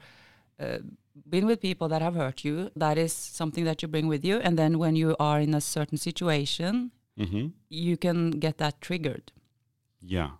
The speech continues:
Speaker 2: Yeah. Even if it's an insight of the body in this situation,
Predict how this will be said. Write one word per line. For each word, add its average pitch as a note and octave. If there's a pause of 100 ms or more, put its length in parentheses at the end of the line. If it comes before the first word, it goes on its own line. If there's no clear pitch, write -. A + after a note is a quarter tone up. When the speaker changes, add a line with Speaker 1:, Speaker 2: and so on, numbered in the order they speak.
(360)
Speaker 2:
Yeah. G2 (100)
Even C#3
if B2
it's A2+
an G2+
insight A2 (100)
of F2
the F2
body D#2
in F#2
this F2
situation, F#2